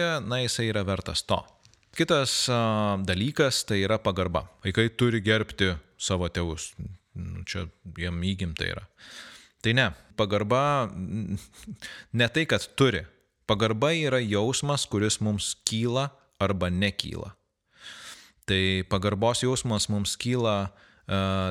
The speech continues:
dėl to, kad, e, mum patinka kito žmogaus sąmoningumas, etiškumas, moralumas. Žodžiu, tai mūsų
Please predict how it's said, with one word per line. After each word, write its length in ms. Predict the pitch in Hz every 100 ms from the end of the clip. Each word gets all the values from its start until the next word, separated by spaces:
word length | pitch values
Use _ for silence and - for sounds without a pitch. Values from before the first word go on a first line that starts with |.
| 85
dėl 260 | 95 95
to, 220 | - 170 143 117 127 _ _ _ _ _ -
kad, 460 | 104 101 101 95
e, 140 | 98 101 98 98 98 95 95 - _ _ _ _ _ _ _
mum 320 | 117 117 123 117
patinka 640 | 107 - 151 202 190 117
kito 320 | - 156 123
žmogaus 560 | 95 104 98 101 113 -
sąmoningumas, 920 | 110 95 92 92 90 101 143 151 -
etiškumas, 680 | 107 98 - - 139 123 -
moralumas. 760 | 104 92 92 107 139 90 - - _ _ _ _ _ _ _ _ _ -
Žodžiu, 220 | 104 110
tai 120 | 110 127
mūsų 260 | 160 -